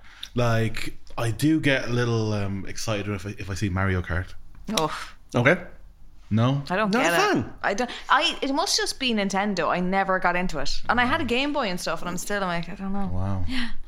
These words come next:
Speaker 1: Then I'm only just remembering now. I remember as a kid when I had a PlayStation one,
Speaker 3: Mm-hmm.
Speaker 1: there was a Looney Tunes game,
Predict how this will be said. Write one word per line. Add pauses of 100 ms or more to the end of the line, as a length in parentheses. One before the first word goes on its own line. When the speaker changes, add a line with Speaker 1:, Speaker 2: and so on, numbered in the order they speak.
(240)
Speaker 1:
Then
I'm
only
just
remembering
now. (240)
I
remember
as
a
kid
when
I
had
a
PlayStation
one, (300)
Speaker 3:
Mm-hmm.
Speaker 1:
there
was
a
Looney
Tunes
game,